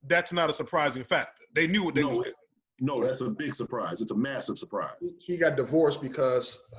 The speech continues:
Speaker 3: she was divorced.
Speaker 1: Right.
Speaker 3: Found that out kind of on the sly. And, um, she said she divorced because she didn't want kids.
Speaker 1: That she didn't want kids.
Speaker 3: Yeah.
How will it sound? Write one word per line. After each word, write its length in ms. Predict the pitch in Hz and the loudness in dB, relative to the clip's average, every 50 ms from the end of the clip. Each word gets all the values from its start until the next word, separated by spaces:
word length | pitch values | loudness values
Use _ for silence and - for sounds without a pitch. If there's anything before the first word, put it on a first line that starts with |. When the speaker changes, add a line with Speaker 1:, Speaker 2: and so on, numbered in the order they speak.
| - - - | -20 -16 -10
Speaker 3:
she 140 | - - | -6 -4
was 120 | 160 143 127 | -4 -2 -2
divorced. 560 | 117 117 113 131 110 95 98 110 - - - _ _ _ _ _ _ _ _ _ _ _ | -2 -2 0 0 0 0 -2 -6 -8 -16 -20 _ _ _ _ _ _ _ _ _ _ _
Speaker 1:
Right. 200 | 123 113 123 - - _ _ | -10 -8 -8 -8 -10 _ _
Speaker 3:
Found 180 | 156 135 127 123 | -8 -8 -4 -2
that 80 | 127 127 | -2 0
out 380 | 123 120 120 120 117 113 - - | 2 2 2 0 -2 -4 -6 -8
kind 160 | 135 120 120 | -8 -6 -6
of 180 | 117 110 107 - | -8 -8 -8 -10
on 100 | 117 117 | -10 -8
the 80 | 107 101 | -8 -8
sly. 440 | - - 117 120 117 107 101 101 117 123 - _ _ _ _ _ _ _ _ _ _ _ - | -8 -6 -4 -4 -4 -4 -4 -8 -10 -14 -20 _ _ _ _ _ _ _ _ _ _ _ -8
And, 380 | 117 113 113 113 110 110 107 | -6 -4 -4 -4 -4 -4 -4
um, 580 | 117 110 110 107 107 104 104 104 101 98 98 101 _ _ _ _ _ _ _ _ _ _ _ | -4 -2 -2 -4 -4 -6 -6 -8 -8 -10 -12 -16 _ _ _ _ _ _ _ _ _ _ _
she 280 | _ - - - 143 131 | _ -12 -8 -6 -6 -6
said 260 | 123 - 139 127 120 | -2 -2 0 0 0
she 180 | - - 139 123 | -2 -4 -6 -6
divorced 360 | 113 113 98 113 120 113 - | -6 -6 -2 -2 -2 -2 -4
because 240 | 120 - 117 107 - | -6 -4 -4 -4 -4
she 100 | - 127 | -4 -4
didn't 200 | 117 117 110 110 | -4 -4 -4 -4
want 180 | 110 101 90 | -8 -8 -10
kids. 500 | - - 113 98 87 - - - - - _ _ _ _ _ - _ | -12 -12 -12 -12 -12 -14 -18 -20 -20 -20 _ _ _ _ _ -10 _
Speaker 1:
That 100 | 147 - | -6 -4
she 120 | - 165 | -4 -6
didn't 380 | 135 113 107 202 226 170 147 135 | -6 0 2 2 4 2 0 -4
want 140 | 113 95 - | -6 -10 -12
kids. 340 | - 110 - _ - - _ _ _ _ _ _ _ _ _ | -16 -18 -18 _ -20 -20 _ _ _ _ _ _ _ _ _
Speaker 3:
Yeah. 120 | 101 95 | -10 -10